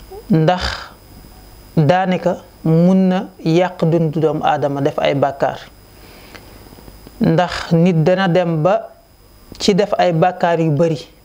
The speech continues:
Yàlla sanctionné ko, téye wërsëgam. Da nga gis ku nekk ci ay jafe-jafe yu dul jeex, la ko ko yóbbee mooy def bàkkaar yu bari.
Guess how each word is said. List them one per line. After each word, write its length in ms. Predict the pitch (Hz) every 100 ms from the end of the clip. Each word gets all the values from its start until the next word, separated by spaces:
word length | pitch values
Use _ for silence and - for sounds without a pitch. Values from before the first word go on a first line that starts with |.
| _ - - - -
Yàlla 300 | 156 160 170
sanctionné 560 | 165 180 175 - 170 160
ko, 100 | 160
téye 320 | - 175 165
wërsëgam. 480 | 160 151 - 143 139 - _ _ - - - - - -
Da 80 |
nga 80 | 151 165
gis 140 | 180
ku 100 | -
nekk 220 | 175 170 -
ci 100 | -
ay 180 | 165 156
jafe-jafe 460 | 165 170 160 165 160
yu 120 | 160
dul 200 | 175 175 147
jeex, 220 | 151 151 - - - - - -
la 120 | 151
ko 140 | 165 185
ko 100 | 180
yóbbee 360 | 170 156 160
mooy 200 | 156 151
def 160 | 151 -
bàkkaar 380 | 151 147 151 143
yu 100 | 139
bari. 240 | 135 127